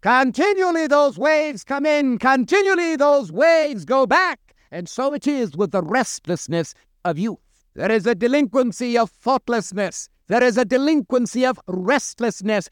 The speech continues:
But again, following the analysis of Doctor Cole, there is a delinquency of aimlessness. The Bible says, "For all have sinned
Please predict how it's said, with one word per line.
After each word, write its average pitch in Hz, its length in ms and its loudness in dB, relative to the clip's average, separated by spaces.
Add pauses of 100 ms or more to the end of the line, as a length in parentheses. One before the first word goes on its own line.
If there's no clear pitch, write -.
(100)
But 208 100 0
again, 262 440 2
following 240 440 0
the 220 100 0
analysis 226 520 -2
of 175 160 -6
Doctor 226 380 0
Cole, 254 480 2 (280)
there 233 260 0
is 226 280 0
a 226 100 -2
delinquency 233 960 0 (100)
of 214 240 2 (380)
aimlessness. 208 1500 -4 (100)
The 113 100 -6
Bible 233 400 2
says, 240 400 -2
"For 233 240 -2
all 285 680 2
have 247 240 -2
sinned 185 680 -6